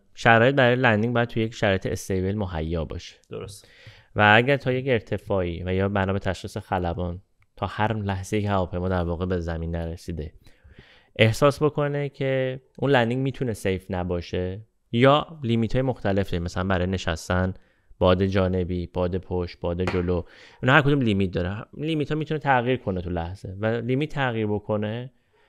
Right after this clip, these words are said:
Speaker 1: خلبان انصراف می‌ده. بعضی وقتا
Speaker 2: تا چند
Speaker 1: برج
Speaker 2: گو هم دارید بعضی وقتا، یعنی
Speaker 1: آره، آره، بعضی وقتا تو می‌تونی بشینی، چرخت به باندم بخوره و بعد دو-، دوباره در واقع ایربورن بشی. بعضی وقتا ف-، اه، شرایطی هست که ترافیک کنترل هوایی ازت می‌خواد، بنا به هر دلیلی، مثلاً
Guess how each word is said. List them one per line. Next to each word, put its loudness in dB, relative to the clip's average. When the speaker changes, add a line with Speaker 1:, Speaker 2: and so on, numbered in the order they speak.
Speaker 1:
خلبان 6
انصراف 0
می‌ده. 0
بعضی -2
وقتا 0
Speaker 2:
تا -4
چند 2
Speaker 1:
برج 8
Speaker 2:
گو 2
هم 8
دارید 0
بعضی -2
وقتا، -4
یعنی 4
Speaker 1:
آره، 10
آره، 6
بعضی 2
وقتا 0
تو 0
می‌تونی 4
بشینی، 2
چرخت -2
به 2
باندم -2
بخوره 0
و 2
بعد 2
دو-، -2
دوباره 2
در -2
واقع -2
ایربورن 0
بشی. -10
بعضی 8
وقتا 4
ف-، -12
اه، 2
شرایطی -2
هست -6
که -4
ترافیک -4
کنترل -4
هوایی 0
ازت -4
می‌خواد، -10
بنا -2
به 0
هر 2
دلیلی، -2
مثلاً 2